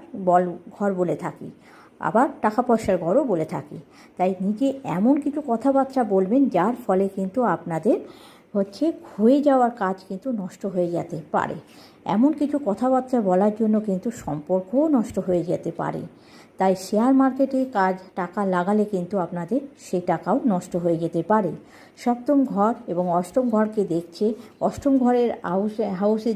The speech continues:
জন্য আপনাদের দুঃখের শেষ হবে না। এর ফলে কিন্তু আপনাদের কী হবে না, কেউ না কেউ ষড়যন্ত্র করতে থাকবে, তার ফলে কিন্তু আপনাদের অনেক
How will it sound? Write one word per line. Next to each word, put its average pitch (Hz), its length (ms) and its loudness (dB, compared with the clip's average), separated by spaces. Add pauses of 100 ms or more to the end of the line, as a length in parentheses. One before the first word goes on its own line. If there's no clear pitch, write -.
জন্য 190 180 2
আপনাদের 208 520 0
দুঃখের 175 420 -2 (600)
শেষ - 380 0
হবে 180 180 2
না। 147 200 -6 (360)
এর 220 240 -2
ফলে 220 220 2
কিন্তু 220 320 0
আপনাদের 196 460 0 (100)
কী 190 100 0
হবে 196 260 2
না, 226 180 -2 (320)
কেউ 233 180 2
না 269 140 6
কেউ 254 280 2
ষড়যন্ত্র 190 640 2
করতে 175 320 -2
থাকবে, 165 440 -6 (300)
তার 185 180 2
ফলে 196 260 0
কিন্তু 190 340 -2
আপনাদের 175 480 0 (260)
অনেক 220 280 2